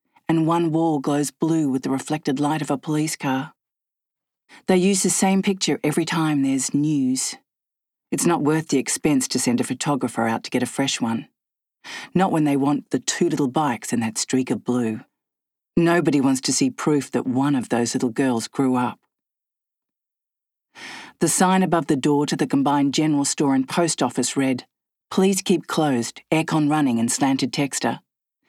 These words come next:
But if it was going, it was losing against the hazy late summer heat. Mina remembered the blast of cold air when they pushed open the door as kids. Usually when their mother,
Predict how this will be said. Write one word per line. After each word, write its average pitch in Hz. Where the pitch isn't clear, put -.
But 151
if 147
it 143
was 135
going, 147
it 147
was 131
losing 135
against 113
the -
hazy 131
late 127
summer 127
heat. 123
Mina 175
remembered 160
the 127
blast 147
of 127
cold 147
air 143
when 120
they 117
pushed -
open 139
the 127
door 139
as 123
kids. 127
Usually 170
when 135
their 131
mother, 123